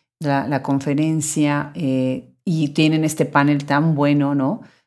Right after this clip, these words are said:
Sobre creative writing in Spanish. Y eso se, se me hace que es, son los movimientos fuertes que nos están ayudando a consolidarnos, ¿no?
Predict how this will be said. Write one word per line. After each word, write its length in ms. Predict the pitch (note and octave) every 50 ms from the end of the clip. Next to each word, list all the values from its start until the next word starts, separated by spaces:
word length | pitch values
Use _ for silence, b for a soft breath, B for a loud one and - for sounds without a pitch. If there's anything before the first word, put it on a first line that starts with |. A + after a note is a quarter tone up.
| B _
Sobre 360 | - D#3 D3 C#3 D3 C#3+ C#3
creative 420 | - D#3 D#3 D3+ C#3+ D3 D3+ C#3 C#3
writing 360 | D3 C#3 C3+ C3+ C#3+ C#3 C#3
in 180 | C3+ C3 B2+ B2
Spanish. 720 | B2+ - - C#3+ C#3 C3+ C3 A#2+ B2 - - - - - _ -
Y 380 | - D3 D3+ D3 C#3+ D3 D3
eso 340 | C#3+ D3 D3 - - D#3+ D3
se, 380 | D3 - D3 C#3 C3+ - G#3 -
se 160 | - C#3+ C#3
me 100 | C#3+ C#3
hace 340 | C#3 C#3+ - - D#3 C#3+ D3
que 220 | - C#3+ C#3 C#3
es, 340 | C#3+ C#3+ - - b b b b b b b -
son 180 | - F3+ F3
los 120 | F#3+ F#3+ F#3+
movimientos 560 | F#3+ F3+ E3 D#3+ D#3+ D#3+ E3 D#3+ E3+ D#3+ -
fuertes 460 | - - D#3+ D3+ D3 C#3+ C#3+ C3+ C3
que 100 | - C#3+
nos 140 | C#3 C3+ C3+
están 240 | - - C#3 C#3+ C#3+
ayudando 480 | C#3 C3+ C3+ C3 C3 C3 C3 C3 C3
a 60 | C3 C3+
consolidarnos, 920 | C3+ C3 C3 - C3 B2+ B2+ B2+ C3 C3 C#3 C3+ C3 B2 C3+ B2+ A#2+ -
¿no? 300 | C3 B2+ D3+ G#3 G#3+ -